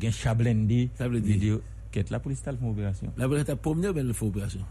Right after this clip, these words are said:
Speaker 1: Non, mais c'est pour promener, mais t'as bien vu, nèg al mourir en bas. Il y a un combat comme nèg tabac, moi qui mourir, ça a vite l'homme en bas. Bon, belle matelas sous, toi, celle là en bas. Donc, lorsque nous gagnons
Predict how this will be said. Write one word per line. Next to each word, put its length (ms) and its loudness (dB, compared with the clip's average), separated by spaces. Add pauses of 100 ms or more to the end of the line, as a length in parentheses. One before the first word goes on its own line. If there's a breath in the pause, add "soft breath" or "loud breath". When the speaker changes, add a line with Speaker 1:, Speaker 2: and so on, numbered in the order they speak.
(680 loud breath)
Speaker 1:
Non, 80 0
mais 60 2
c'est 140 2
pour 120 0
promener, 260 4
mais 60 4
t'as 80 0
bien 220 2
vu, 220 4
nèg 180 2
al 60 6
mourir 300 4
en 20 2
bas. 160 2
Il 80 0
y 60 4
a 40 2
un 100 2
combat 380 2
comme 160 0 (100)
nèg 220 -2
tabac, 320 0 (100)
moi 120 2
qui 100 2
mourir, 340 2
ça 100 0
a 40 2
vite 180 2
l'homme 200 4
en 40 4
bas. 200 4
Bon, 180 2
belle 180 6
matelas 360 4
sous, 280 -2
toi, 120 2
celle 180 -2
là 100 -6
en 40 -8
bas. 180 -8 (1200 loud breath)
Donc, 180 0 (680)
lorsque 440 0
nous 180 -2
gagnons 400 0